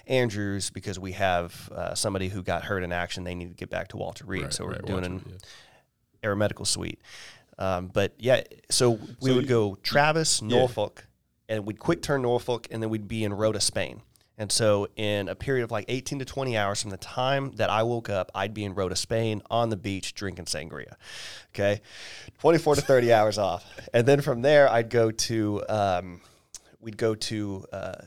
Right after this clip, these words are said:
Speaker 1: Sigonella.
Speaker 2: Yeah, Sigonella, yeah.
Speaker 1: Right?
Speaker 2: Yeah, yeah.
Speaker 1: So that's in Sicily.
Speaker 2: Yep.
Speaker 1: You know, great time. And that's nothing but a four-hour flight. And then twenty-four to thirty hours off. The next day, we'd go actually deliver the cargo that we picked up
Speaker 2: That
Speaker 1: in
Speaker 2: you picked
Speaker 1: Virginia.
Speaker 2: up, right, yeah.
Speaker 1: Finally.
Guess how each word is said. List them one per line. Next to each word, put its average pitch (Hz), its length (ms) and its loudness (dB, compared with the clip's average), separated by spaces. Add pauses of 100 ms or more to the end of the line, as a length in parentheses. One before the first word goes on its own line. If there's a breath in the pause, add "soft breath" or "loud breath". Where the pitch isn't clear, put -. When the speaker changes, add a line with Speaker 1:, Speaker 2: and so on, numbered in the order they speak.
(160)
Speaker 1:
Sigonella. 120 540 2 (320)
Speaker 2:
Yeah, 85 140 0
Sigonella, 78 580 -4
yeah. 82 180 -6
Speaker 1:
Right? 98 300 0
Speaker 2:
Yeah, 80 160 -8
yeah. 80 160 -6
Speaker 1:
So 113 220 4
that's 110 240 4
in 143 60 0
Sicily. 123 540 2
Speaker 2:
Yep. 85 280 -6
Speaker 1:
You 107 140 -8
know, 107 180 2
great 123 240 2
time. 117 260 2
And 113 120 -2
that's 156 220 6
nothing 113 200 2
but 101 100 0
a - 60 -6
four-hour 95 400 -2
flight. 92 360 0 (240)
And 107 120 -4
then 110 140 0
twenty-four 117 360 0
to 104 60 -4
thirty 95 300 -4
hours 85 220 -6
off. 113 320 0
The - 80 -14
next 123 240 2
day, 123 160 2
we'd 110 160 -4
go 113 180 2
actually 107 380 0
deliver 107 360 -2
the 107 120 -6
cargo 101 380 0
that 101 100 0
we 92 80 -6
picked 104 260 -8
up 104 140 -2
Speaker 2:
That 95 60 -2
Speaker 1:
in 98 80 -6
Speaker 2:
you 92 40 -6
picked 95 140 -4
Speaker 1:
Virginia. 123 260 2
Speaker 2:
up, 90 160 0
right, 87 300 2
yeah. 78 240 -2
Speaker 1:
Finally. 120 520 2